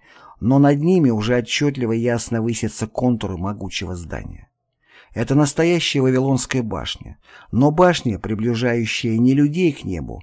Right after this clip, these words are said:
а небо к людям. И счастье благоприятствует их работе. Люди, строящие её, не смешали своих языков, они хорошо понимают друг друга.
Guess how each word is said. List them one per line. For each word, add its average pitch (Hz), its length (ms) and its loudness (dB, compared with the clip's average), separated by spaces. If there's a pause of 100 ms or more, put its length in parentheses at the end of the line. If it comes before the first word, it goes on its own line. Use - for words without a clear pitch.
(260)
а 90 160 -2
небо 135 340 4
к - 80 -12
людям. 73 380 -10 (640)
И 135 160 2
счастье 170 600 0
благоприятствует 120 1080 -4 (340)
их 117 280 -4
работе. 113 640 -6 (460)
Люди, 151 340 0
строящие 120 720 -2
её, 113 360 -4 (400)
не 135 240 4
смешали 156 560 -2
своих 101 420 -6
языков, 107 580 -10
они 127 240 0
хорошо 135 440 -4
понимают 113 560 -2
друг 92 240 -12
друга. 73 320 -16